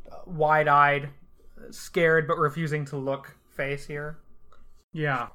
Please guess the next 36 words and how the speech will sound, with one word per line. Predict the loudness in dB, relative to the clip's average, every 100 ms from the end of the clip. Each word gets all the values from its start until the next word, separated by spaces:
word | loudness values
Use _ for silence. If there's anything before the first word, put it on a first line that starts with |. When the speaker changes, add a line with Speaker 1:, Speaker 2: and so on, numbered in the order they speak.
| -10
Speaker 2:
really | -6 -4
solid | 2 4 4 0
art. | 0 -2 -2 -6 -10
I | -6
really | -4 -2 -2
like | -2 -4 -8
the |
colors | -14 -8 -6 -6 -6 -10
as | -14
well. | -10 -6 -4 -6 -8 -12 -14 -8
The |
way | -6 -6
that | -6
this | -10 -10
ghost | -8 -8 -8 -10
is | -8
always | -8 -8 -10 -14 -20 -20
pure | -6 -4 -4
white, | -6 -10 -10 -14 -14
like | -14 -10
he's | -12
just | -12 -14
uncolored. | -12 -14 -12 -10 -8 -8 -10 -12 -20 -20 -8
Speaker 1:
This | -6
is | 0
a | 0
really | 0 -4 -4
different | -4 -6 -6 -8 -8
art | -6 -6 -8
style | -8 -6 -8 -10
from | -12 -12 -14 -14 -18
Tyner's | -12 -10 -8 -10 -10
work. | -10 -10
Heavy | -8 -8 -6
lines, | -4 -4 -4 -6 -10 -16 -20 -18 -14
uh, | -12 -14